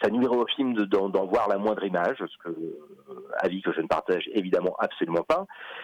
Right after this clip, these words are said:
Mais, euh, grâce à la numérisation de Beaubourg qu'avaient conservé Drouillet et François Angelier et qu'ils nous ont passé, on a pu, euh, faire un montage,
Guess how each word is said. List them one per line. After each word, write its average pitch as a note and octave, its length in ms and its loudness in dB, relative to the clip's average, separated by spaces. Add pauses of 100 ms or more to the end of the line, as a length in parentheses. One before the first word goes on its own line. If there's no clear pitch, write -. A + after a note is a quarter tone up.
(260)
Mais, A2+ 360 4
euh, G2+ 420 4
grâce D#3+ 360 0
à C#3 60 4
la A#2 80 -2
numérisation G#2+ 640 0
de G2+ 100 2
Beaubourg A#2 480 2
qu'avaient C3+ 240 2
conservé G#2 420 0
Drouillet G2+ 440 2
et A2 120 2
François G#2+ 360 0
Angelier F#2+ 640 2 (200)
et G#2 60 -4
qu'ils - 200 -10
nous A2 180 0
ont D#3 80 2
passé, C3+ 520 0
on A2 160 2
a A#2 100 2
pu, F#3+ 360 -8 (380)
euh, F2 1000 2 (140)
faire D3+ 140 4
un A2+ 80 4
montage, A2+ 580 2